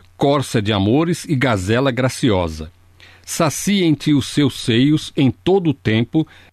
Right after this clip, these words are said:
e embriaga-te sempre com as suas carícias. Agora, Deus projetou isso, um relacionamento físico, e ele santifica e abençoa isto. Nos Cânticos de Salomão, Deus continua e continua naquela maravilhosa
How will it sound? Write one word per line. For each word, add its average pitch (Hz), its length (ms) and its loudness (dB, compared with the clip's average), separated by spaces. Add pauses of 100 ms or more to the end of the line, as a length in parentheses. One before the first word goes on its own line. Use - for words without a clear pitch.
e 165 160 2
embriaga-te 151 920 0
sempre 139 540 0
com 131 200 0
as 104 100 0
suas 117 340 0
carícias. 104 800 -4 (440)
Agora, 143 320 0
Deus 156 340 0
projetou 101 640 0
isso, - 340 -2 (380)
um 120 100 2
relacionamento 101 720 0
físico, 87 640 -2 (380)
e 185 160 0
ele 185 160 2
santifica 185 880 -2
e 170 140 0
abençoa 160 680 0
isto. 78 400 -10 (720)
Nos 131 240 2
Cânticos 190 540 -2
de 104 100 -2
Salomão, 104 580 0 (320)
Deus 156 300 0
continua 160 720 0
e 160 80 0
continua 151 640 2
naquela 127 400 -2
maravilhosa 107 640 0